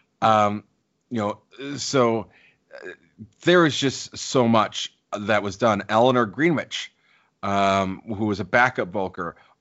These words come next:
vocalist, um, who wrote Hanky Panky, Chapel of Love, Then He Kissed Me, Do-Wah Diddy Diddy, was a backup singer on this album. Um, Julie Shear, uh, who did work with the Bangles,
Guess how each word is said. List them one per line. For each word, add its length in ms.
vocalist, 560
um, 160
who 100
wrote 200
Hanky 300
Panky, 480
Chapel 460
of 160
Love, 400
Then 160
He 100
Kissed 400
Me, 320
Do-Wah 280
Diddy 360
Diddy, 560
was 520
a 100
backup 560
singer 480
on 200
this 220
album. 440
Um, 640
Julie 400
Shear, 580
uh, 200
who 200
did 260
work 200
with 160
the 80
Bangles, 960